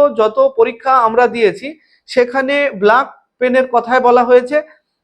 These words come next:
আহ, এবং বর্তমানে প্রযুক্তি অনেক উন্নত হয়েছে, যে কারণে নীল পেনটাকেও ব্যবহার করার কথা বলা হয়েছে। নীল বা কালো, দুটোর মধ্যে যে কোনোটাকে ব্যবহার করতে পারো, তবে আমি সাজেস্ট করব কালো, কারণ কালো কালিতে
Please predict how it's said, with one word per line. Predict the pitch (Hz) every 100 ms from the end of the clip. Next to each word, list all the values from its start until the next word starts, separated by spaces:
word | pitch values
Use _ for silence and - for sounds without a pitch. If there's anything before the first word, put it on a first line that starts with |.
| -
আহ, | 185 185
এবং | 185 208 269
বর্তমানে | 214 208 254 269 269
প্রযুক্তি | 254 202 247 254 277
অনেক | 214 262 254
উন্নত | 226 247 254
হয়েছে, | 254 254 302
যে | 262
কারণে | 233 240 240 247
নীল | 214 214
পেনটাকেও | 214 233 233 240 269 262
ব্যবহার | 196 185 202
করার | 214 214
কথা | 208 202 196
বলা | 180 170
হয়েছে। | 165 214 202 156 185 _ _ _
নীল | 185 233 294 247
বা | 240 233 233
কালো, | 208 269
দুটোর | 262 226 220
মধ্যে | 220 220 220
যে | 196
কোনোটাকে | 202 214 214 214 208 269
ব্যবহার | 208 185 190
করতে | 185 185
পারো, | 190 233 320 - _ -
তবে | 262
আমি | 269 214 240
সাজেস্ট | 254 262 262
করব | 277 277 277
কালো, | 226 170 135
কারণ | 214 233
কালো | 247 185 196
কালিতে | 233 247 262 311